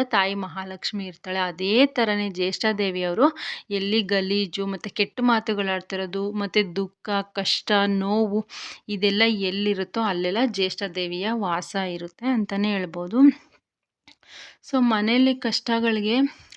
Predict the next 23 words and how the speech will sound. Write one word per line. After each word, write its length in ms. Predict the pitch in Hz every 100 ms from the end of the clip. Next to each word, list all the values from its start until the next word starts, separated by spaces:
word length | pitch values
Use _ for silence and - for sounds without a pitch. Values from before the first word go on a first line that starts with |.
| -
ಯಾರ 400 | 214 202 190 226 277
ಮನೆಯಲ್ಲಿ 440 | 285 285 277 269 247
ಜ್ಯೇಷ್ಠ 320 | 208 202 220 202
ದೇವಿಯ 300 | 208 196 202
ವಾಸ 340 | 190 175 185 -
ಇರುತ್ತೋ 360 | 185 180 175 226
ಅವ್ರ 240 | 196 185
ಮನೇಲಿ 360 | 185 175 185 226
ಕಷ್ಟ 340 | 220 180 -
ಇರುತ್ತೆ 420 | 190 185 180 185 185
ಅಂತಲೇ 360 | 180 185 190 196
ಹೇಳ್ಬೋದು. 500 | 180 175 180 180 254 294 - - - -
So 140 | 220 208
ಈ 120 | 208
ಥರ 200 | 185 190
ಎಲ್ಲ 160 | 175 185 220
ಕಷ್ಟ 340 | - 196 - 240 233
ಇರೋರು 340 | 202 185 202
ನೀವು 240 | 214 185 202
ಈ 60 | 214
ಜ್ಯೇಷ್ಠ 300 | 185 180 - 196
ದೇವಿಯ 280 | 185 180 180
ಪೂಜೆನ 480 | 175 196 185 196